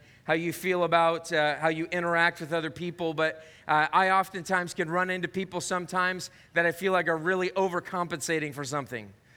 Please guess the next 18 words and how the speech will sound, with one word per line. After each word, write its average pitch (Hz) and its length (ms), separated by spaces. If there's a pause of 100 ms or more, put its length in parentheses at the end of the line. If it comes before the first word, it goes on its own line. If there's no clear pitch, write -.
(180)
They're 165 220
overcompensating 185 1120
for 165 480 (160)
something 190 420
that's 160 240
lacking 180 520
in 175 100
their 165 160
life. 151 320
They're 160 100
overcompensating 175 920
for 160 420 (200)
something 190 380
that 180 160
they 175 100
think 190 400
that 185 200
they 170 360